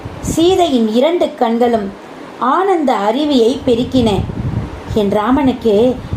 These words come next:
என் மேல இருக்கிற காதல் கொஞ்சமும் குறையல." உடலில் புது ரத்தம் பாய்ந்ததாக உணர்ந்தவள் செய்தியை கொண்ட, கொண்டு வந்த அனுமனை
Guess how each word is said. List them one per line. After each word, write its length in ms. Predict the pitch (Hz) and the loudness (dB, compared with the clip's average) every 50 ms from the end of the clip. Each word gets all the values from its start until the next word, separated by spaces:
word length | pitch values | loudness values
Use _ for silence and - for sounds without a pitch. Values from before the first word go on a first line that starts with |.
| - - | -2 0
என் 180 | - 214 214 | 0 2 2
மேல 280 | 214 220 240 277 311 311 | 2 2 2 4 4 4
இருக்கிற 320 | 269 233 226 233 262 247 | 2 2 0 2 0 0
காதல் 460 | 233 - 220 208 220 247 262 254 196 - - - - - - - | 0 0 -2 0 0 2 2 2 0 -2 -6 -12 -14 -14 -10 -4
கொஞ்சமும் 540 | - 190 185 196 214 196 233 202 196 240 247 - | -2 0 0 0 0 2 0 0 0 -2 -2 -2
குறையல." 420 | 233 196 196 208 226 226 208 202 190 - - - - - - - - - - - - - - | -2 0 2 2 2 2 2 0 -2 -4 -8 -10 -12 -12 -12 -16 -18 -18 -16 -16 -16 -10 -2
உடலில் 460 | - 254 - 370 392 392 370 302 - - - | -2 2 2 4 2 4 2 2 0 0 0
புது 260 | 277 311 359 403 427 | 0 2 2 2 2
ரத்தம் 420 | 415 302 - - - 294 254 - - | 2 2 0 0 0 0 0 0 -2
பாய்ந்ததாக 520 | - 226 240 277 277 285 285 262 233 226 208 | -2 -2 0 0 2 2 2 2 2 2 2
உணர்ந்தவள் 760 | 214 202 196 196 214 233 240 254 285 294 294 330 349 302 - - - - - - - | 2 2 2 2 0 2 2 2 2 4 4 2 0 0 -4 -10 -16 -16 -10 -8 -8
செய்தியை 800 | - - - - 294 320 359 381 403 403 381 339 294 262 240 214 - - | -8 -6 -2 0 2 4 4 4 4 2 2 2 4 2 2 0 -2 -2
கொண்ட, 420 | - 240 233 240 233 247 220 190 - - - - - - | 0 0 0 2 2 2 2 2 0 -4 -12 -18 -10 -2
கொண்டு 300 | - 269 294 311 330 320 | -2 0 0 2 2 2
வந்த 240 | 285 262 233 226 226 214 208 214 | 2 2 2 0 0 0 0 0
அனுமனை 400 | 240 269 269 277 254 233 214 | 2 2 2 2 2 2 0